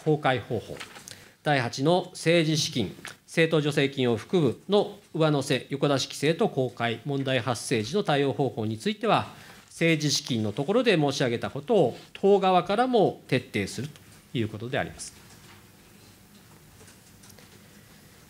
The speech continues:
第九は、疑惑が生じ、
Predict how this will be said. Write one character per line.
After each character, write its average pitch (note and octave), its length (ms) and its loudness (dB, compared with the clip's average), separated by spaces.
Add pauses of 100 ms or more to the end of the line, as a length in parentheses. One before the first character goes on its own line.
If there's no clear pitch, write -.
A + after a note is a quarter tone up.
(200)
第 B3+ 200 4
九 F#3+ 160 2
は、 A#2+ 160 2 (840)
疑 D3+ 120 0
惑 A#3+ 220 4
が A3+ 100 2
生 G3+ 220 2
じ、 G3 260 -2